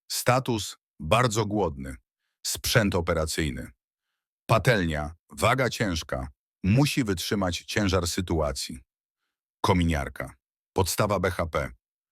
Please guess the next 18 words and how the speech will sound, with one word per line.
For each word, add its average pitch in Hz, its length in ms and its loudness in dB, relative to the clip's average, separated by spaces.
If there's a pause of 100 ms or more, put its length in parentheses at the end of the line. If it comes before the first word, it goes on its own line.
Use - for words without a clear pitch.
(160)
Chroni 123 340 2
pysk 104 360 -2
przed 82 280 -4
tłuszczem 92 680 0
i 87 320 2 (800)
rozpoznaniem 87 720 2
przez 76 220 -4
domowników. 71 680 -6 (760)
Łopatka. 80 580 0 (200)
Przedłużenie 98 680 2
twojego 82 380 -2
pazura 78 380 -2
sprawiedliwości. 71 880 -4 (500)
Fanty. 73 600 0 (220)
Kryptonim. 90 640 0 (400)
Łup. 80 340 2 (1000)
Towar 113 280 2
główny. 67 460 0